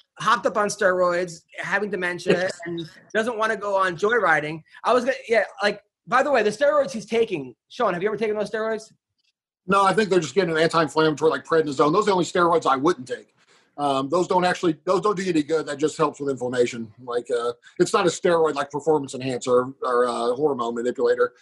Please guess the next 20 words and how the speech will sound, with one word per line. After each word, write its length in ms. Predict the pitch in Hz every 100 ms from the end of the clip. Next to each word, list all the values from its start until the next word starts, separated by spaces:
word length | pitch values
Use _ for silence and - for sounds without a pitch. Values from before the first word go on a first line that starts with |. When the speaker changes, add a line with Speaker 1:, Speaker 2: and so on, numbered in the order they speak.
| _
Speaker 2:
I 60 | 220
don't 120 | 202
believe 280 | 165 180 175
anyway. 340 | 139 113 123 - - _ -
Um, 320 | 170 156 147 143
I'm 80 | 165
not 140 | 170
sure 140 | - 160
exactly 240 | 156 147
what 60 | 147
he's 60 | -
taking, 180 | 160 135
but 100 | -
typically 240 | 190 165
they 40 |
just 120 | 143 160
give 80 |
you 80 | 143
prednisone, 600 | - 160 147 143 139 139
which, 280 | 139 139 -